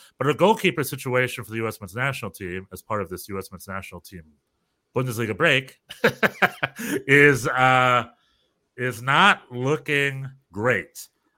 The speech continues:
I think our future's bright with Matt Turner and Gaga Slonina. But as far, as far as right now, no, it's not looking amazing. It's not looking amazing.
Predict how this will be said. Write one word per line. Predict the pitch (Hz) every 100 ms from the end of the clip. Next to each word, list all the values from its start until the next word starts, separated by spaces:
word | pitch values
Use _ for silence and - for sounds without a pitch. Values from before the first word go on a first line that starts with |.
| -
I |
think | 156
our | 220
future's | - 247 - 190
bright | - 127 120 113
with | 104
Matt | 131 131
Turner | - 139 123
and | 165 180
Gaga | 120 98
Slonina. | 92 - 90 90 85 82 80 _ _ _ _ _ _
But | 87 110 104
as | 113 113
far, | 107 135 131 120
as | 113 -
far | 143
as | 117
right | 101 139 131
now, | 135 135 135 139 135 _ _ _
no, | 87 85 71
it's | 78 -
not | 98 92
looking | 95 95 85
amazing. | 80 78 73 67 _ _ _ _ -
It's | -
not | 120 139
looking | 135 131 120
amazing. | 117 113 90 80